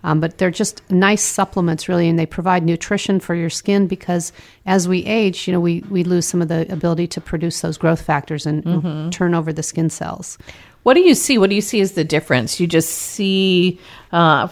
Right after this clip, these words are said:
Speaker 2: I mean, if, if somebody took a picture before using it and after, I mean, what kind of a difference would you see in their skin?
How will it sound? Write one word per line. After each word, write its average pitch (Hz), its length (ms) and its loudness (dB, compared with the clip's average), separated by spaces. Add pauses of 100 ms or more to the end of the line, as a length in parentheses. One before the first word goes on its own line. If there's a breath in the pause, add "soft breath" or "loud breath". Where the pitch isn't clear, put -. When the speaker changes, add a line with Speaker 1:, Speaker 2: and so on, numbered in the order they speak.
Speaker 2:
I 190 120 2
mean, 180 260 2
if, 170 260 -4
if 185 340 -4
somebody 220 380 2
took 208 200 -2
a 185 40 0
picture 190 320 -2
before 175 340 2
using 160 380 2
it 147 140 0
and 160 180 0
after, 151 320 0
I 139 40 2
mean, 147 180 -2
what 185 160 -2
kind 262 180 0
of 220 60 -2
a 170 60 0
difference 156 440 -2
would 147 160 -4
you 143 100 -4
see 147 280 -2
in 135 80 0
their 107 100 -4
skin? - 540 -10